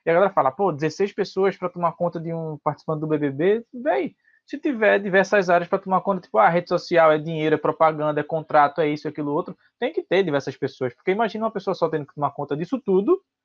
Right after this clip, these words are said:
e ainda a carreira dela, sabe? E isso aí, é, tu falou,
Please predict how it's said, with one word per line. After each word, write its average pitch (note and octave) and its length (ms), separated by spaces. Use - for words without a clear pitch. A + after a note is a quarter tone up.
e A#3 100
ainda A#3 460
a F3+ 140
carreira D#3+ 360
dela, A#2+ 320
sabe? C#3+ 320
E C#3+ 140
isso D3 240
aí, D#3+ 400
é, C3 280
tu - 120
falou, D#3 440